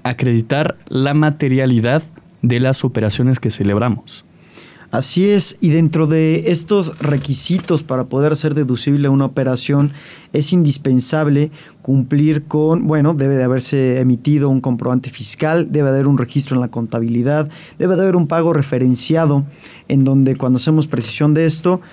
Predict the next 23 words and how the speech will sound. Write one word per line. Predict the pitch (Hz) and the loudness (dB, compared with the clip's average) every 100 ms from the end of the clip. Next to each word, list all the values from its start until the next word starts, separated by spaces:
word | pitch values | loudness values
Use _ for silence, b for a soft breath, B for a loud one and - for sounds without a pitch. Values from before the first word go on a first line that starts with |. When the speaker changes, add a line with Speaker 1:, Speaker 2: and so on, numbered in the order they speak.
| B B | B B
Speaker 2:
una | 147 151 | 0 0
cuenta | 147 160 160 160 147 | 0 2 2 2 0
origen | 160 160 175 175 - | 0 0 0 -2 0
y | |
una | 147 147 | 0 0
cuenta | 143 143 139 135 | 0 0 0 0
destino, | 123 - 147 147 143 160 B B B | -2 -2 0 2 2 0 B B B
en | 131 123 | -2 0
donde | 123 120 | 0 0
se | - | -4
pueda | - 131 | -2 -2
acreditar | - 113 117 127 | -2 -4 -4 -6
que | 117 | -6
efectivamente | - - 131 127 127 - 143 143 B B - | -8 -2 0 2 0 0 -4 -4 B B -2
hubo | 139 156 | 0 2
una | 151 | 2
operación | 135 143 127 123 117 - 151 151 170 - B B | 0 -2 -2 -2 -2 -2 0 2 0 -4 B B
económica | 143 139 131 147 160 160 165 170 165 B B - | -4 -2 0 2 4 2 0 -4 -6 B B -2
en | 139 | 2
donde, | 139 147 165 | 2 2 0
pues, | 165 123 | 0 -4
está | 120 139 | -4 -4
el, | 135 | 0